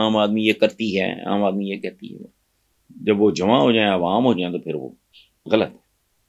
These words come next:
इसमें तस्गीर और तानीस में कोई, अल्लाह माफ करे, फर्क नहीं कर रहा। जिसको एक माँ ने जाना हो, वो औरत को मर्द से भी शायद superior समझता हो, और हुक्म भी है,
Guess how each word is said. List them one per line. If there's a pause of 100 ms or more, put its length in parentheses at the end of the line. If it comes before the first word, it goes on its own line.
(760)
इसमें
तस्गीर
और
तानीस
में
कोई,
अल्लाह
माफ
करे,
फर्क
नहीं
कर
रहा। (2250)
जिसको
एक
माँ
ने
जाना
हो,
वो
औरत (840)
को
मर्द
से
भी
शायद (680)
superior
समझता
हो, (760)
और
हुक्म
भी
है,